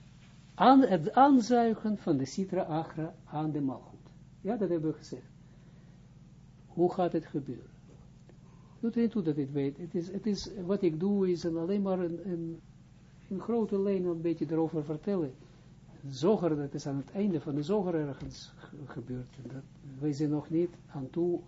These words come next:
is nog niet qua leerstof, wij zijn nog niet aan toe om dat te studie-, te bestuderen. Maar een klein, klein beetje geef ik het nu al aan. Hoe begint de co-, de correctie? Wat is de slag, de eerste slag, wat we hebben gezegd, dat is skila,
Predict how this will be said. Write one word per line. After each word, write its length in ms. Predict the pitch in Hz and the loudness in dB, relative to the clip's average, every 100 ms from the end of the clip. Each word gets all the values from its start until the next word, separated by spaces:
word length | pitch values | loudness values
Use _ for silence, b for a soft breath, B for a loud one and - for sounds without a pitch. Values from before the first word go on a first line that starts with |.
| - | -14
is 120 | - | -10
nog 140 | 147 135 | -8 -4
niet 200 | 135 - | -4 -4
qua 400 | - 143 139 139 151 - - | -4 -2 0 -2 -8 -18 -16
leerstof, 720 | - 143 202 160 - 147 120 135 | -10 0 2 2 -2 -6 -6 -6
wij 100 | 127 | -6
zijn 140 | 131 | -6
nog 160 | 127 147 | -4 -4
niet 160 | 147 | -4
aan 140 | 127 127 | -6 -4
toe 160 | 147 B B B B B - | -6 B B B B B -12
om 100 | 135 | -8
dat 180 | 135 - | -8 -8
te 80 | 131 | -10
studie-, 380 | - 139 151 | -10 -4 -2
te 100 | 139 | -2
bestuderen. 640 | 139 135 - 160 156 131 127 | -6 -8 -6 -2 0 -2 -6
Maar 180 | 143 165 | -6 -6
een 60 | |
klein, 340 | - 254 240 - | 0 2 2 2
klein 260 | 226 226 | 2 4
beetje 260 | 185 170 202 | 4 2 2
geef 220 | 160 139 | 0 0
ik 140 | 143 | -2
het 140 | 139 - | -6 -4
nu 100 | 139 | -4
al 220 | 127 131 | -4 -12
aan. 180 | - - - - - - - - - - - - B B B B B B B B | -14 -16 -20 -20 -20 -20 -20 -20 -20 -20 -20 -20 B B B B B B B B
Hoe 240 | - 269 | 6 8
begint 420 | 240 - 226 208 | 10 8 6 6
de 100 | 190 | 4
co-, 180 | 190 170 | 4 2
de 140 | 156 165 | 0 4
correctie? 640 | 160 156 - - 135 131 | 4 4 2 -4 -4 0
Wat 200 | 185 208 | 2 2
is 160 | 185 156 | 2 0
de 80 | |
slag, 440 | 156 - 165 156 - | -2 0 0 0 -2
de 120 | 151 | 0
eerste 400 | 156 156 - - | 2 0 -4 -14
slag, 420 | - 190 214 - | -8 -2 -2 -2
wat 140 | 170 151 | -4 -2
we 60 | |
hebben 240 | 156 147 143 | -2 -4 -8
gezegd, 480 | 151 - 180 - | -10 -4 -4 -4
dat 160 | 160 151 | -6 -4
is 180 | 147 - | -4 -6
skila, 520 | - 165 147 135 | -8 -2 -2 -2